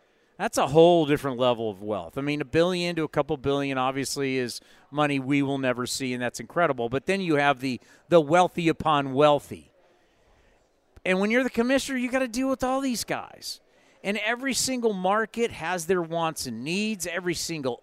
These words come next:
owner has, you know, you think billionaires are easy to deal with? Can you imagine corralling billionaires? You know, the one sport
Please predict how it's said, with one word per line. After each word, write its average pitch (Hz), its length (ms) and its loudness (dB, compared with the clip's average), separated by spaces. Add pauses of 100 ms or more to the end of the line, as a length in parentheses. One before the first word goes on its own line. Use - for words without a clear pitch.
owner 208 380 0
has, 139 500 -2 (340)
you 262 140 -2
know, 196 340 2
you 160 140 -2
think 247 300 -4
billionaires 202 640 0
are 220 100 0
easy 226 300 -2
to 226 100 -4
deal 233 260 0
with? 247 380 0 (1120)
Can 180 140 0
you 233 120 2
imagine 214 680 -4 (640)
corralling 175 680 4
billionaires? 196 960 0 (1300)
You 160 100 2
know, 202 80 4
the 185 80 2
one 165 320 0
sport 170 580 0